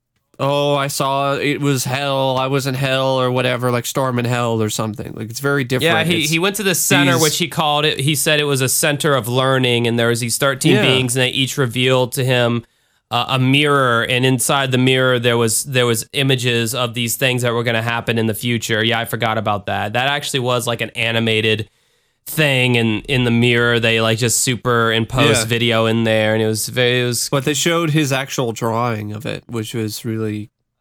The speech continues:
Speaker 1: I thought was pretty cool.
Speaker 2: Oh, that was his
Speaker 1: It was
Speaker 2: act-,
Speaker 1: one of those
Speaker 2: okay, that was his drawing.
Speaker 1: I, I think it might have been his actual drawing, but if not, somebody did draw it, uh, based on his recollections.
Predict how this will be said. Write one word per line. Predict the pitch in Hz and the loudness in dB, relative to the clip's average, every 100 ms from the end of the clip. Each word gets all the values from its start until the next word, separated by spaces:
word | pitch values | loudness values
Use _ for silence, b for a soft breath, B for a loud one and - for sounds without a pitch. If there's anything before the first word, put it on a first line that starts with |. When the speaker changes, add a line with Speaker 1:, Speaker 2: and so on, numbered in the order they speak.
| _ - | _ -8
Speaker 1:
I | 117 | -4
thought | 120 | -4
was | 107 | -6
pretty | - 104 | -8 -8
cool. | - 117 107 | -8 -8 -4
Speaker 2:
Oh, | 170 185 147 | 0 0 2
that | 143 | 2
was | 139 135 | 0 0
his | 147 | 0
Speaker 1:
It | |
was | 196 | 2
Speaker 2:
act-, | 214 | 0
Speaker 1:
one | |
of | 220 | 0
those | 185 | -2
Speaker 2:
okay, | 110 98 | -4 -6
that | 101 | -6
was | 107 | -8
his | 101 | -12
drawing. | 95 131 190 | -6 -4 -2
Speaker 1:
I, | |
I | 175 | -2
think | 233 208 | -2 -2
it | |
might | 151 165 | -2 -2
have | 175 | 0
been | 151 | 0
his | 135 | 0
actual | 131 120 127 | -2 -4 -6
drawing, | 113 113 117 120 | -4 -4 -2 -2
but | 120 | -4
if | 123 | -2
not, | 151 143 - | -2 -4 -4
somebody | - 147 139 120 | -4 -2 -2 -2
did | 127 127 | -2 -2
draw | 120 117 135 101 | -2 -2 0 -2
it, | 127 _ _ _ _ _ _ | -6 _ _ _ _ _ _
uh, | - 113 | -6 -2
based | 120 120 | -2 -2
on | 123 117 | -4 -2
his | 123 113 | -4 -2
recollections. | 117 117 110 107 120 - - 107 - | -4 -4 -2 -4 -4 -10 -12 -16 -18